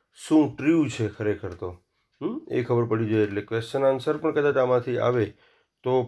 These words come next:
પણ આપણને વાંધો ન આવે. એકાદુક તમારી સાથે અથવા તો બધા જ તમારી સાથે એકવાર ડિસ્કસ કરી લઈએ. ચલો. When અલીભાઈ heard some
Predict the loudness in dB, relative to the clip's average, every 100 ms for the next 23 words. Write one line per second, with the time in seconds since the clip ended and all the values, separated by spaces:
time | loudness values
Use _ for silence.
0 | 0 2 2 -2 -6 -6 -2 0 0 0
1 | 0 0 0 0 -2 -4 -4 2 2 2
2 | -2 -4 -2 -2 0 0 -2 -4 -2 0
3 | 0 0 -4 -2 -6 -6 -16 _ -10 -4
4 | -2 0 2 2 2 2 2 0 0 -2
5 | 0 -2 -4 -6 -12 -8 -6 -6 -4 -4
6 | -6 -8 -18 -20 _ 0 2 0 -4 -2
7 | -2 2 2 2 -2 -12 -20 -20 -20 -20
8 | _ _ _ 0 2 4 0 -6 _ -20
9 | -8 2 2 2 -6